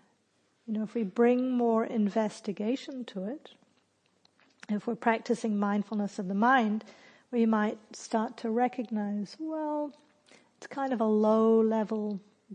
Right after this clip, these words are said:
depression. And perhaps there are some overtones of irritation or frustration.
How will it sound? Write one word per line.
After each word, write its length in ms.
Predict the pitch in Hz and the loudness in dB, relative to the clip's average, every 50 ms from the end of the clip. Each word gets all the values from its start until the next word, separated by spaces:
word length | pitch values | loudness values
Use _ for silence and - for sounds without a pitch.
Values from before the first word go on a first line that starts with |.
| - | -4
depression. 920 | - 233 220 - - - - 226 240 240 - - 226 208 190 185 185 175 175 _ _ _ _ _ _ _ _ _ _ _ _ _ _ _ _ - _ _ _ _ _ _ _ - | -4 -4 -4 -4 -8 -4 -4 -4 -4 -4 -6 -8 -6 -6 -6 -6 -8 -10 -12 _ _ _ _ _ _ _ _ _ _ _ _ _ _ _ _ -20 _ _ _ _ _ _ _ -6
And 180 | 262 233 202 | -4 -4 -2
perhaps 440 | - 220 208 208 226 233 - - - | -2 -2 -2 0 0 -2 -2 -6 -4
there 100 | - 233 | -2 -2
are 60 | 220 | -2
some 340 | 208 - - 226 214 214 220 - | -2 -2 -2 0 0 0 0 -2
overtones 720 | - 247 233 233 214 233 220 - - 240 220 214 202 233 | 0 2 2 4 4 2 0 0 0 2 2 2 2 2
of 120 | 220 190 | 0 0
irritation 1080 | - - - 240 233 226 220 220 - - 285 277 277 277 - - 226 214 208 196 196 | 0 0 2 4 4 4 4 2 -2 0 0 2 2 0 -2 -4 -4 -2 -2 -2 -2
or 220 | 196 196 196 196 196 | -2 -2 -4 -4 -6
frustration. 1040 | - - - 220 202 - - - - - 262 269 269 - - - 202 190 190 190 | -8 -6 -4 -4 -4 -6 -10 -12 -6 -4 -4 -4 -4 -4 -6 -8 -8 -8 -8 -10